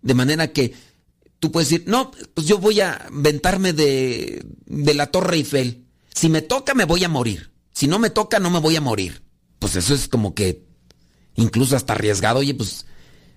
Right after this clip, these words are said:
yo no conozco una persona que se lance de un avión y que diga, "No me morí porque no me tocaba."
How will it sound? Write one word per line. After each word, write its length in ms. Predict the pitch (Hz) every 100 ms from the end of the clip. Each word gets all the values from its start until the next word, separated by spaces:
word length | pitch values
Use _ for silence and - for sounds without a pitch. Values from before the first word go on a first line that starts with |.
| _
yo 200 | 113 156
no 160 | 208 214
conozco 400 | 190 180 190 202
una 140 | 202
persona 340 | 151 139 175 185
que 80 | 127
se 120 | 123
lance 360 | 131 170 170
de 80 | 165
un 80 | 175
avión 520 | 151 143 151 196 - _ _ _ _ _ -
y 100 | 123
que 160 | 131
diga, 220 | 143 170 147
"No 160 | 156
me 120 | 196
morí 300 | 175 135 151
porque 220 | 160 120 135
no 80 | 151
me 80 |
tocaba." 560 | 127 113 113 110 101